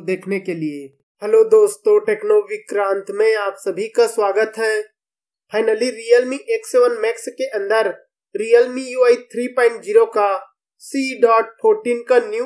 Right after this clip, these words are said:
अपडेट जो है रोलिंग आउट होना स्टार्ट हो चुका है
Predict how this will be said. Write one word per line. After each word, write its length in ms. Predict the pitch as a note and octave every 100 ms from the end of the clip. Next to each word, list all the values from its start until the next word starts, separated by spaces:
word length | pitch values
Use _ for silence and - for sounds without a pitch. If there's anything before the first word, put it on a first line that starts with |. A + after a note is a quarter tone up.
| B3+
अपडेट 440 | G#3 - A3 A3 A3
जो 140 | G#3+
है 160 | A3 G#3+ - _ _ F#3
रोलिंग 320 | G#3 G#3+ A3+
आउट 240 | A3+ A3
होना 260 | A3 A3+ A#3
स्टार्ट 440 | G#3+ - G#3 G#3 -
हो 100 | G#3 G#3
चुका 280 | A3 A#3+ G#3+
है 280 | A3+ A3